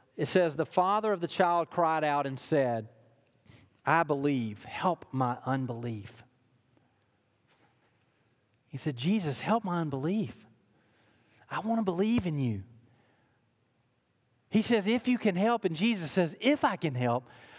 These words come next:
oh, I can help you." He's saying to us this morning in your situation, wherever you find yourself, and you say, "God, I don't, I don't know how this is gonna work out, but if you can do anything," and he says to you this morning,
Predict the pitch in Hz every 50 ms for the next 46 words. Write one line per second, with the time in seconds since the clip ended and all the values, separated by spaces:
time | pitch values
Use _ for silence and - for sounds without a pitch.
0 | - - - 226 226 208 214 277 302 - 311 247 226 240 277 311 302 - 170 131
1 | 113 104 - - - - _ _ _ _ _ _ _ _ _ _ _ _ _ _
2 | _ _ _ _ _ _ _ _ _ _ _ _ _ _ _ _ - - 254 247
3 | - 277 269 262 254 226 240 254 254 247 - 233 - - 214 233 247 254 247 226
4 | 208 208 214 233 247 - - 262 247 - - 214 202 220 240 254 - - 208 196
5 | 214 226 240 233 226 214 202 175 - - - - - - 233 247 269 269 240 220
6 | 196 - - 220 202 190 175 147 - - - - 190 202 233 254 233 - - 254
7 | 233 196 233 240 247 240 240 247 269 285 262 - - 247 - 254 277 269 254 240
8 | 226 220 247 269 269 240 185 190 196 240 233 226 220 220 190 208 254 269 254 214
9 | 233 226 247 302 320 240 247 277 - 240 226 214 240 311 330 311 277 226 - 240
10 | 240 226 220 202 254 294 285 - 294 294 285 - - - 226 240 277 277 247 226
11 | - 208 226 277 311 294 220